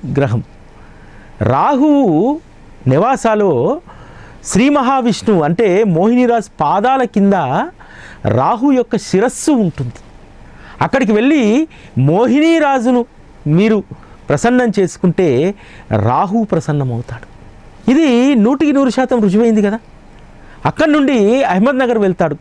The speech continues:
కచేరీకి, కలెక్టర్ దగ్గరికి. వెళ్ళగానే ఇతను చూడగానే, "నీ పైన వచ్చినటువంటి అపవాదులన్నీ కూడా అవాస్తవం అని చెప్పి తేలిపోయాయి, మీరు వెళ్ళి మీ ఉద్యోగాన్ని మీరు చేసుకోవచ్చు" అని అంటారు. తన భక్తుడు ఎవరైతే నిబద్ధతతో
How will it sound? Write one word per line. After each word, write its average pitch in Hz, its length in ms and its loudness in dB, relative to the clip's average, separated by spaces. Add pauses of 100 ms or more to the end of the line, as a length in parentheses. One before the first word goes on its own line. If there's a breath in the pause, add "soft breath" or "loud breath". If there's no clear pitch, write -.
(680)
కచేరీకి, 170 460 0
కలెక్టర్ 156 320 -2
దగ్గరికి. 127 340 -4 (560 loud breath)
వెళ్ళగానే 269 400 0
ఇతను 226 200 0
చూడగానే, 220 640 0
"నీ 196 160 2
పైన 196 240 0
వచ్చినటువంటి 208 520 0
అపవాదులన్నీ 190 720 0
కూడా 190 180 0
అవాస్తవం 180 580 -2
అని 185 140 0
చెప్పి 156 140 -2
తేలిపోయాయి, 165 560 0 (320 loud breath)
మీరు 131 280 2
వెళ్ళి 180 200 0
మీ 180 140 2
ఉద్యోగాన్ని 160 480 0
మీరు 147 140 -2
చేసుకోవచ్చు" 139 560 -4
అని 127 80 -6
అంటారు. - 260 -12 (920 loud breath)
తన 107 100 0
భక్తుడు 170 540 0
ఎవరైతే 160 580 0
నిబద్ధతతో 160 880 -2